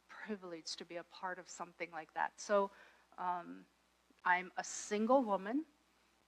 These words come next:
I've lived, you know, like I said, more than twenty-two, twenty-three years there in Eastern Europe. So I've lived there longer than I've lived anywhere else in my life. I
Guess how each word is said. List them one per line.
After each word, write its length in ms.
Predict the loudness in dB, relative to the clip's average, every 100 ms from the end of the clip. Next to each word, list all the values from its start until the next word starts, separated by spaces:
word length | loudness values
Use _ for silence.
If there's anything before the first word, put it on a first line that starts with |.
| _ -10
I've 200 | -10 -8
lived, 320 | 2 2 0
you 140 | -6 -6
know, 300 | -6 -10 -12 _
like 160 | -12 -6
I 80 | -6
said, 380 | 2 2 2 -2
more 260 | 0 0
than 340 | 2 0 0 -10 _ _ _ -12
twenty-two, 880 | -2 -2 -2 -12 -12 -12 -12 -8 -10 -8
twenty-three 460 | -12 -12 -16 -18 -12
years 420 | -6 -6 -6 -8
there 240 | -4 -4 -6
in 60 | -14 -8
Eastern 440 | -6 -6 -4 -4
Europe. 300 | 2 4 4
So 300 | 0 2 2 0 -16 -20 _ -16
I've 120 | 0
lived 220 | 0 2
there 180 | 2 2
longer 420 | 6 6 6 -4
than 140 | -4 -4
I've 160 | -6
lived 220 | -6 -8 -10 -18
anywhere 460 | -14 -14 -10 -8 -6
else 260 | -8 -10 -16
in 60 | -12
my 140 | -12
life. 440 | -4 -4 -4 -12 -20 _ -20 -14
I 100 | 4